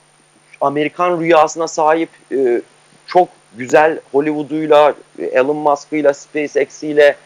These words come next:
dijital firmalarıyla, teknolojisiyle, birçok artısıyla, e, öne çıkıyor ve güçlü olduğunu iddia ediyor. Tamam, güçlü, iyi, güzel ama biz, e, Irak'taki görüntüleri de unutmadık.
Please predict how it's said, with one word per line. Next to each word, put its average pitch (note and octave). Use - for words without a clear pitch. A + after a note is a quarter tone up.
dijital A#2
firmalarıyla, D3
teknolojisiyle, C#3+
birçok G#3+
artısıyla, D3
e, -
öne F#3
çıkıyor G#3+
ve A3
güçlü F#3+
olduğunu C3
iddia G2
ediyor. F2
Tamam, F#3
güçlü, E3+
iyi, D#3
güzel D3
ama C3
biz, E3
e, G#2
Irak'taki F3+
görüntüleri F3
de F#3
unutmadık. A#2